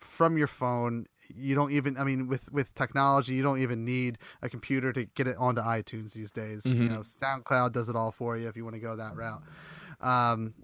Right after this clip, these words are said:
Speaker 1: I, I, yeah, there's, I don't think there's any reason, and we're past, for you guys listening to this, we're past International Podcast Day. So if you didn't do it, fuck the fuck up and do it now, because
Speaker 2: Right.
Speaker 1: I think it's important. And I know I sound like Kevin Smith saying it,
Speaker 2: <laughs>
Speaker 1: but, like,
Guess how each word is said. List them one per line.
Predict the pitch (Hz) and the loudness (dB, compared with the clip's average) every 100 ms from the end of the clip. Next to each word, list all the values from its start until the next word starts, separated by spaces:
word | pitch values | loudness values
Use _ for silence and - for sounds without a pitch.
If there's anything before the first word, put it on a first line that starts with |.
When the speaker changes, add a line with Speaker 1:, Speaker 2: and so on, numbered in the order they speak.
| - | -4
Speaker 1:
I, | |
I, | 135 110 - | -4 -2 -4
yeah, | 143 143 | 2 6
there's, | 135 165 170 | 8 8 10
I | 185 | 12
don't | 208 196 | 12 10
think | 190 | 8
there's | 165 156 | 6 6
any | 160 156 | 4 6
reason, | 147 143 151 | 6 6 6
and | 156 | 8
we're | 180 | 6
past, | - 196 202 - | 8 8 8 6
for | - | 2
you | 185 202 | 4 6
guys | 208 208 170 | 8 8 6
listening | 185 190 190 | 2 2 4
to | 185 | 6
this, | 180 | 6
we're | 190 | 4
past | 170 151 165 - | 4 4 4 4
International | 170 170 160 175 | 0 2 2 2
Podcast | - 160 160 160 160 | 4 4 6 4 4
Day. | - 160 160 - | 4 4 2 -4
So | - 156 | 0 2
if | 135 | 2
you | 156 | 6
didn't | 220 240 185 | 8 8 6
do | 226 | 6
it, | 226 - - - _ _ - | 6 4 -4 -20 _ _ 2
fuck | 233 | 2
the | 226 | 2
fuck | - 190 - | 4 4 6
up | 170 170 | 6 6
and | 135 | 4
do | 147 | 4
it | 147 131 | 4 2
now, | 127 123 | 0 0
because | 113 113 101 95 - | 2 4 4 4 -2
Speaker 2:
Right. | - - - | -14 -14 8
Speaker 1:
I | 202 | 8
think | 196 190 | 10 6
it's | 160 156 | 4 2
important. | 135 139 139 147 | 0 2 4 6
And | |
I | 151 156 | 8 8
know | 175 196 | 10 10
I | 185 | 10
sound | 175 | 8
like | 165 151 | 8 6
Kevin | 151 139 | 2 0
Smith | 151 139 | -4 -6
saying | - 143 135 120 | 0 0 0 2
it, | 135 | 4
Speaker 2:
<laughs> | |
Speaker 1:
but, | 139 135 | 4 0
like, | 135 | -2